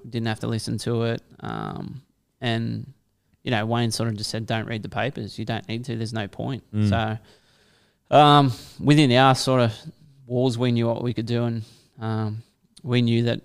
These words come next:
Speaker 1: we're a big chance of winning the comp that year.
Speaker 2: And so you're going through the year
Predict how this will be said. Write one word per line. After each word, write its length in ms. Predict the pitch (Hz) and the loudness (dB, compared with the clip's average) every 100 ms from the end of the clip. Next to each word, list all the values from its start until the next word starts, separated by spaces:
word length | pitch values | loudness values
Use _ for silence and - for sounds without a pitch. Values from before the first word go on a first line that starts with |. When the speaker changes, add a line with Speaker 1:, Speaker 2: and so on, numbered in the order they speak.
| 127 - | -14 -20
Speaker 1:
we're 140 | - 120 | -12 -8
a 20 | |
big 180 | 117 110 | -8 -8
chance 260 | 117 117 | -8 -8
of 60 | 127 | -8
winning 140 | 120 | -8
the 60 | 117 | -8
comp 200 | 120 120 | -10 -10
that 140 | 117 117 | -10 -10
year. 200 | 113 113 _ - - - - - | -10 -12 _ -20 -20 -20 -12 -4
Speaker 2:
And 160 | 98 | -2
so 260 | - 110 101 | 2 4 6
you're 240 | 95 95 | 6 4
going 280 | 85 104 110 | 4 4 4
through 160 | - 98 | 2 0
the 100 | 95 | 2
year 360 | 92 90 87 | 2 2 0